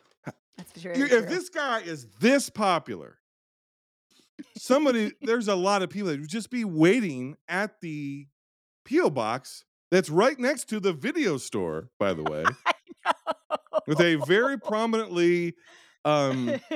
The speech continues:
Speaker 1: <laughs>
Speaker 2: positioned poster for The Hidden, which is a movie I've talked about on this show. Have you ever seen The Hidden?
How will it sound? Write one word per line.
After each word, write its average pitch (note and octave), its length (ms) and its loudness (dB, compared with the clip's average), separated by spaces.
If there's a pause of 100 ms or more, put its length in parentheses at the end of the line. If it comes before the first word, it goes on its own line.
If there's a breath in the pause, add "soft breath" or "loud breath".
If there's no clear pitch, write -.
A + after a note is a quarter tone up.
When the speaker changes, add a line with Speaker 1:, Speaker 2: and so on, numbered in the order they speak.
Speaker 1:
<laughs> - 280 -12
Speaker 2:
positioned E3+ 560 2
poster F3 360 2
for C#3 140 0
The A#2 120 0
Hidden, A#2 380 2
which G2 140 -10
is G#2+ 100 -12
a A#2 40 -8
movie A#2+ 300 -2
I've G#2 100 -4
talked E3+ 260 0
about F#2 200 -6
on D#2+ 60 -6
this F2 180 -10
show. F#2 180 -6
Have A2 100 -4
you F3 140 2
ever F3+ 100 4
seen F3+ 200 0
The D3+ 80 4
Hidden? D#3+ 360 2